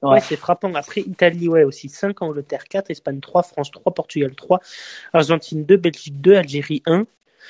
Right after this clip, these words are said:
Speaker 2: Brésil un, Croatie un, Danemark un, Égypte un, Norvège un, Pologne un, Uruguay un. Ouais, ce qui marque, ouais, c'est, bah, Chelsea, ils arrivent en finale, euh, t'as beaucoup de, t'as beaucoup d'Anglais dans le championnat anglais, donc, euh, forc-, euh,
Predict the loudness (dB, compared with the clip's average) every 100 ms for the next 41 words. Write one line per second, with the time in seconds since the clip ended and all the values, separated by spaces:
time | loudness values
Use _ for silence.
0 | -20 _ -6 -4 -2 -6 2 4 4 4
1 | 0 0 -6 -2 2 2 2 -4 -2 -2
2 | 0 -2 -6 _ -2 0 -2 0 0 -2
3 | -6 -4 -2 0 -2 -4 -4 -4 -4 -4
4 | -2 0 0 0 2 4 2 0 -2 2
5 | 0 4 2 2 0 0 0 -6 -18 -18
6 | _ 0 2 0 -2 -4 2 2 2 0
7 | 0 -2 0 4 6 6 6 4 0 _
8 | _ -20 -18 -18 _ _ _ 2 2 4
9 | 2 2 2 4 4 4 2 0 0 0
10 | 2 4 4 4 4 0 -4 -2 0 0
11 | 0 0 -2 -2 -6 2 6 6 4 -2
12 | -14 2 8 8 8 0